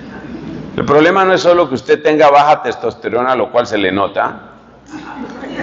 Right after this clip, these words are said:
El problema no es ese. El problema es que su cuerpo,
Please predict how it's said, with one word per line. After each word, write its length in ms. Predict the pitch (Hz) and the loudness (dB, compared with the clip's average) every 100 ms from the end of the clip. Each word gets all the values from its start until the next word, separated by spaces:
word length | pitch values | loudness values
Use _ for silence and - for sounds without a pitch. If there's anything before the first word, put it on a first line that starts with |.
| - - - - - - - - - - - - - - 208 - - - - - - - - | -6 -4 -2 0 0 0 -2 -2 -4 -4 -4 -6 -6 -6 -8 -6 -4 -4 -4 -4 -4 -4 -4
El 100 | 127 | 0
problema 400 | 156 175 233 208 | 2 4 4 4
no 100 | 196 | 2
es 180 | 185 | 2
ese. 360 | 202 175 - 92 - - - - - - - - - - - - - - | 0 0 -2 -12 -14 -20 -20 -20 -20 -18 -16 -16 -16 -18 -20 -20 -20 -2
El 160 | 156 | -2
problema 420 | 156 156 165 190 240 | 2 4 4 4 2
es 120 | 240 | 0
que 120 | 220 | -4
su 360 | - 147 135 - | -4 -4 -4 0
cuerpo, 840 | 208 208 135 - - 135 202 | 4 4 2 -8 -6 -4 -4